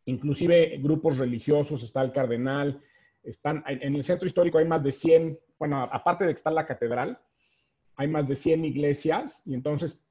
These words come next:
a los padres de las iglesias, este, gentes del gobierno federal, gentes del gobierno de la ciudad,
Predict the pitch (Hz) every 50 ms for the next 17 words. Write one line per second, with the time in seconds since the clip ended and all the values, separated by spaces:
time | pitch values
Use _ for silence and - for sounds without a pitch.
0 | _ _ - 123 123 123 120 - - - 147 147 147 151 143 131 127 123 117 110
1 | - 117 110 127 143 147 143 139 - - 135 131 135 - - - _ _ _ _
2 | _ _ _ _ _ _ _ - 123 123 117 - - - 123 123 120 120 120 117
3 | - _ _ - - 175 165 165 170 165 147 143 123 135 127 143 139 156 147 -
4 | - 127 120 123 131 143 147 135 - - 147 151 135 156 143 135 120 120 117 127
5 | 127 131 131 131 123 117 110 - 127 120 123 131 139 143 - -